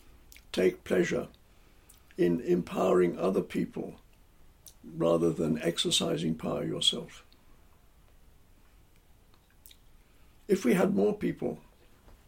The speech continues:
who were in that space and actually took satisfaction in empowering other people,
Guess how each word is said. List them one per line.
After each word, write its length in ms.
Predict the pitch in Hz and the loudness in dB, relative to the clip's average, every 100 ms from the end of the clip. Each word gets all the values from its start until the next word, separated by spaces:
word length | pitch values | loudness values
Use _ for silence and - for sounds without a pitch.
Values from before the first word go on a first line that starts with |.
| - - - - - - - | -20 -20 -20 -20 -20 -20 -8
who 260 | 185 170 - - - - - - - - - - - 170 120 | -2 -2 -4 -10 -20 -20 -20 -20 -20 -20 -20 -20 -20 -20 0
were 160 | 180 214 | 4 6
in 120 | 220 | 6
that 200 | 170 165 | 4 2
space 440 | - - 190 180 - | 0 2 2 2 0
and 220 | 190 175 | 0 -2
actually 320 | 185 190 185 | -4 -2 -4
took 260 | - - - | -2 -2 0
satisfaction 800 | - 185 - - - 170 - - | 0 0 0 0 -2 -4 -4 -2
in 160 | 190 | 2
empowering 540 | 180 175 170 180 165 160 | 2 2 -2 -2 -2 -4
other 180 | 160 | -6
people, 380 | - 175 - 151 | -6 -8 -12 -16